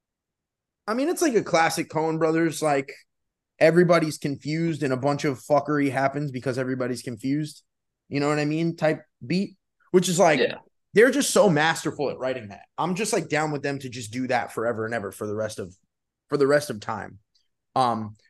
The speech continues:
Speaker 1: I would say it's, it falls way more on the serious side of the spectrum of Coen Brothers movies, though.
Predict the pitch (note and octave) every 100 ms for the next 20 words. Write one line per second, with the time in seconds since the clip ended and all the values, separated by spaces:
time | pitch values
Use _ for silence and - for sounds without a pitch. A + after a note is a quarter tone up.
0 | _ _ _ - D#3+ F#3 F3+ G#3 G#3+ A#3
1 | G#3 D#3+ D#3+ - - F3 E3+ - E3+ G3
2 | F3 B2 A#2 A#2+ B2+ B2+ D#3 F3+ F3+ F3+
3 | E3 E3 D#3+ D#3 - C#3 C3 A#2+ - D3+
4 | C#3+ B2+ A#2 - A2+ G#2 G2+ F#2+ - A#2+
5 | G#2+ G2+ - A#2 - A#2 - G#2+ G#2 -
6 | G#2+ G2+ F#2 F2+ G2+ F2 F#2+ G2 G2 G2